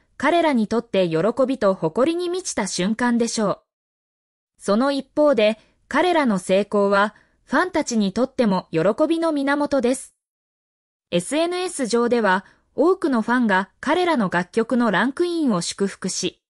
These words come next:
彼らをサポートするメッセージを送っています。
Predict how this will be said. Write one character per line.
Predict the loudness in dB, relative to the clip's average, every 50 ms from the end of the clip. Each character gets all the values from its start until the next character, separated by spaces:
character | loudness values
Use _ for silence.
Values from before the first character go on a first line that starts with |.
| _ _ -4
彼 | -2 0 0 2 2
ら | 2 2 0
を | 0
サ | 0 -2 -4 0
ポ | 2 2 2
ー | 2 2
ト | -2 -4
す | -2 -2 -2
る | -2 0 0
メ | 0 -2
ッ | -2
セ | -2 -2 0 2 2 2
ー |
ジ | 2 0 0 2
を | 2 0
送 | 0 -4 -8 -16
っ | -14
て | _ -4 -2 0
い | 0 0
ま | 0 0 -2
す。 | -6 -10 _